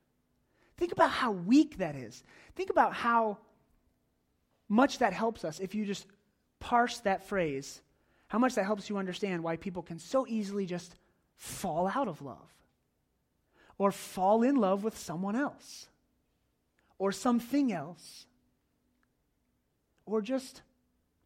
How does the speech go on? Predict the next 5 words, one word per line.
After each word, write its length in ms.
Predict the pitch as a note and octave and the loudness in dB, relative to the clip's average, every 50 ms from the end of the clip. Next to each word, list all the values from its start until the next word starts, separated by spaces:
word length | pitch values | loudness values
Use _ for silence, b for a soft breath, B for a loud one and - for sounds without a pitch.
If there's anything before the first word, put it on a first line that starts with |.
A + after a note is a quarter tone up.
| _ _ _ _ _ _ | _ _ _ _ _ _
fall 360 | - - E3+ F3 F3+ F#3+ F#3+ | -12 -8 -4 -4 -4 -4 -4
into 220 | G3 F#3+ F3+ D#3+ - | -6 -8 -10 -10 -12
apathy 540 | - D#3 D#3 - C#3 B2+ - - A2+ - _ _ _ _ _ _ _ _ _ _ _ _ _ _ _ _ _ _ _ _ _ _ _ _ _ _ _ - | -10 -10 -10 -10 -12 -16 -18 -20 -20 -20 _ _ _ _ _ _ _ _ _ _ _ _ _ _ _ _ _ _ _ _ _ _ _ _ _ _ _ -10
or 60 | F3 | -8
indifference. 720 | F#3 F3+ E3+ D#3+ E3+ E3 - A#2 - _ - - - - - | -6 -6 -6 -6 -8 -10 -12 -18 -20 _ -20 -20 -20 -20 -20